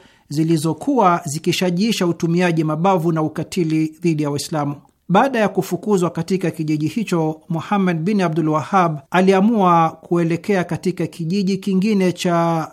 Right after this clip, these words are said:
Diria, ambapo aliendelea kueneza fikra zake potofu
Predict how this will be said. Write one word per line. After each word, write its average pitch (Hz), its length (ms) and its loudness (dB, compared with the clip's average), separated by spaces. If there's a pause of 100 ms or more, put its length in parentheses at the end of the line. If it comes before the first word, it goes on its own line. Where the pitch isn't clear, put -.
Diria, 175 680 2 (360)
ambapo 165 960 2
aliendelea 170 760 2
kueneza 170 640 0
fikra 175 380 -4
zake 190 360 0
potofu 202 640 -2